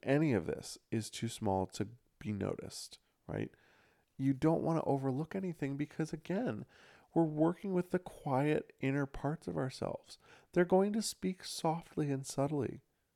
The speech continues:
especially if we're not used to listening to them. So don't give up, um, if you accidentally fuck something up. It's gonna happen. It's okay.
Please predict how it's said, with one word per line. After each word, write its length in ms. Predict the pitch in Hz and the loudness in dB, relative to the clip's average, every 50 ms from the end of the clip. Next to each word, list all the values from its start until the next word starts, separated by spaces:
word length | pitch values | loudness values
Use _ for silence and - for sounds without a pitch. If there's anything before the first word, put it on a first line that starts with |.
| _ _ _ - | _ _ _ -18
especially 340 | - - - 165 - 190 | -10 -6 -6 -4 -2 -4
if 100 | 180 - | -4 -2
we're 60 | 190 170 | -2 -2
not 160 | 156 147 - | -2 -2 -2
used 180 | 117 117 - | -4 -6 -4
to 80 | - 101 | -4 -4
listening 460 | 90 92 95 - - 120 107 98 101 | -4 -4 -4 -6 -6 -8 -8 -8 -8
to 80 | - - | -10 -12
them. 180 | - - - - - _ _ - - - - - - - - | -14 -14 -16 -18 -20 _ _ -20 -20 -20 -20 -20 -20 -16 -10
So 360 | - - - 190 190 - - _ _ _ - - 143 - _ _ _ - | -2 4 4 6 6 4 0 _ _ _ -16 -16 -16 -16 _ _ _ 6
don't 380 | 175 175 190 - - - - _ _ _ _ _ - | 6 6 6 4 0 -6 -12 _ _ _ _ _ -2
give 200 | - 127 120 104 | 0 2 2 4
up, 360 | 101 113 143 - _ - - - - _ _ _ _ _ _ _ _ _ _ _ - | 2 2 0 -4 _ -16 -20 -20 -20 _ _ _ _ _ _ _ _ _ _ _ 4
um, 540 | 123 117 110 104 98 95 92 92 87 - - _ _ _ _ _ _ _ _ _ _ _ _ _ _ _ _ _ _ - | 6 6 6 6 4 4 2 -2 -6 -8 -12 _ _ _ _ _ _ _ _ _ _ _ _ _ _ _ _ _ _ -2
if 260 | 127 - - - - | -2 -2 -2 -4 0
you 380 | 113 113 113 113 110 107 - - _ _ _ - | 2 4 4 4 4 2 0 -2 _ _ _ -10
accidentally 560 | - 113 110 - - - 101 101 92 - 95 | -8 -8 -8 -6 -4 -2 0 0 -2 -2 -4
fuck 220 | 98 - 87 87 - | -6 -6 -6 -8 -6
something 280 | - 85 90 110 - | -8 -10 -8 -8 -6
up. 140 | - - - _ _ _ _ _ _ _ _ _ _ _ _ _ - | -6 -6 -8 _ _ _ _ _ _ _ _ _ _ _ _ _ -16
It's 160 | - - - | -16 -12 -8
gonna 180 | - 139 127 107 - - | -6 -6 -6 -6 -8 -12
happen. 320 | - - - - - 117 - _ _ - _ _ _ _ _ - | -10 -8 -8 -8 -8 -10 -16 _ _ -20 _ _ _ _ _ -20
It's 160 | - - - | -16 -16 -16
okay. 380 | - - - - - - - | -16 -16 -18 -20 -20 -20 -20